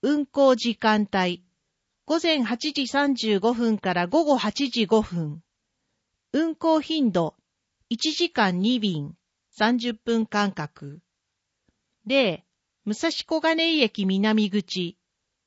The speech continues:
一、金蔵院北。二、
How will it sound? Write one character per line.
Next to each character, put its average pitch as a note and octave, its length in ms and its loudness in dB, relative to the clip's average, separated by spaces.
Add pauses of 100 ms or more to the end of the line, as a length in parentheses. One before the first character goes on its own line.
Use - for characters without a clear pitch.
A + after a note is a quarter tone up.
(360)
一、 A3+ 520 -4 (480)
金 D#4+ 260 2
蔵 E4 300 2
院 F#3+ 240 0
北。 - 480 -6 (880)
二、 A#3 340 2